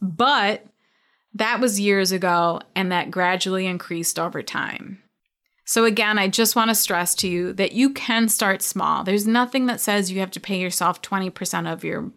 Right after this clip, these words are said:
monthly sales. There are two practices that I don't recommend, two practices of paying yourself that I don't recommend. The first one is when you pay yourself at random times and in random amounts. You know who you are,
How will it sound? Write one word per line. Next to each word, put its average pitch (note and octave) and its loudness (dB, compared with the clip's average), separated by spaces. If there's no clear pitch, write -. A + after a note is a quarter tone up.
monthly E3+ -4
sales. - -8
There A#3 4
are A#3+ 4
two F4+ 4
practices E3+ -2
that G3 0
I G3+ 4
don't A3 2
recommend, E3+ -4
two C#4+ 4
practices F#3+ -2
of E3+ -10
paying B3 2
yourself F3 -4
that F#3 2
I F3+ 2
don't E3 -4
recommend. - -10
The A3 0
first D#4 2
one C#4+ 4
is A3 4
when A3 4
you A3 4
pay A3+ 0
yourself B3 2
at G#3 0
random G3 2
times F#3+ 0
and F3+ -4
in F#3 -4
random F3+ -2
amounts. F3+ -4
You F#3+ 0
know F#3+ 2
who G#3+ 0
you G#3+ 2
are, F3+ 0